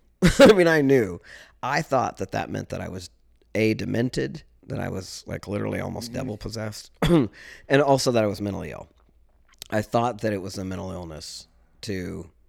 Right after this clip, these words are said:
Speaker 1: feel the feelings I felt for other girls, other women.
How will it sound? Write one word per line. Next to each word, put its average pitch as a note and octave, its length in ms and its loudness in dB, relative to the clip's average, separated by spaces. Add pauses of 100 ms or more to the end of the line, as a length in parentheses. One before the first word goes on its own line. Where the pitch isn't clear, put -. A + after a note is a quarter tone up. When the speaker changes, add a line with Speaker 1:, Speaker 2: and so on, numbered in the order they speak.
(300)
Speaker 1:
feel G2+ 320 -6
the F2+ 120 -10
feelings E2+ 440 -12
I - 80 -12
felt - 340 -16
for E2 160 -14
other C#2 300 -14
girls, - 480 -18
other D2+ 140 -16
women. - 300 -20